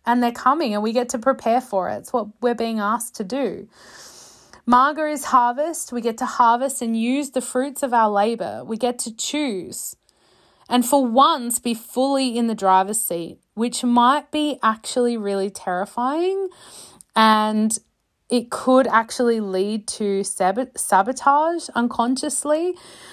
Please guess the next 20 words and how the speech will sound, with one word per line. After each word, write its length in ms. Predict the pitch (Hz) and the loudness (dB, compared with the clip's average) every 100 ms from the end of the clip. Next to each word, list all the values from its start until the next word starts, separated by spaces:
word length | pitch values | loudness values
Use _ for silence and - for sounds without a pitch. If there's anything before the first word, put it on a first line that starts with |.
| - | -4
But 140 | - 285 | 2 2
how 300 | - 262 302 | 4 2 2
exciting 680 | 311 - - 208 220 247 208 | -4 -2 4 4 4 0 -4
and 160 | 208 | -6
fucking 420 | - 202 196 220 | -2 -2 0 -4
wild 920 | 202 185 190 240 277 185 185 196 202 - _ _ _ - | -4 2 4 4 2 -2 -2 -4 -4 -10 _ _ _ -8
to 180 | - 247 | -2 -2
get 420 | 254 233 233 - | 4 4 4 0
to 140 | - 262 | -6 -4
choose 440 | - 226 254 247 | -4 -4 -4 -6
that. 280 | - - - _ _ _ _ _ _ _ _ _ _ - | -10 -12 -16 _ _ _ _ _ _ _ _ _ _ -4
It 180 | 247 - | -2 -2
comes 400 | - 285 302 294 | 2 2 2 -4
with 180 | 311 | -6
grief 520 | - 262 254 254 254 - | 0 2 4 2 -2 -2
and 160 | 226 | -2
it 80 | 226 | -2
comes 340 | - 233 254 240 | 0 2 0 -4
with 140 | 262 | -8
challenge, 720 | - 233 226 214 214 220 220 | 0 2 4 0 -2 -4 -4